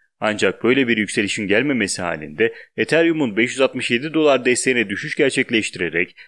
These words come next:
bu bölgeden talep bulması daha olasıdır. Özellikle Bitcoin'in on dokuz bin dört yüz dolar altında kalması fiyat üzerindeki satış baskısını da artıracaktır.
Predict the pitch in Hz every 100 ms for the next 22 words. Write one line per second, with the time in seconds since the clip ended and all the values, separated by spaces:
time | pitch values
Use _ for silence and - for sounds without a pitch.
0 | - 190 185 175 147 131 104 101 117 -
1 | 156 123 104 151 123 117 95 87 98 76
2 | 87 - _ _ _ - 110 113 113 120
3 | 120 104 156 - 139 135 117 120 151 170
4 | 170 139 143 117 147 156 147 131 131 117
5 | 107 120 101 101 85 80 - 131 - -
6 | - 175 185 160 160 151 143 123 - 180
7 | 170 165 151 - - 131 139 139 120 120
8 | 101 101 90 - 87 -